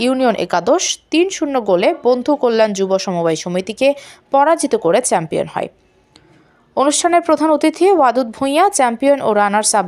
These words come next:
দলের হাতে ট্রফি, মেডেল ও প্রাইজ মানি তুলে দেন।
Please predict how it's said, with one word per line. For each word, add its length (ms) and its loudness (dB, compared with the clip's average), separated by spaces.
দলের 260 2
হাতে 300 0
ট্রফি, 340 0
মেডেল 280 0
ও 20 2
প্রাইজ 300 0
মানি 220 -6
তুলে 220 -2
দেন। 100 -4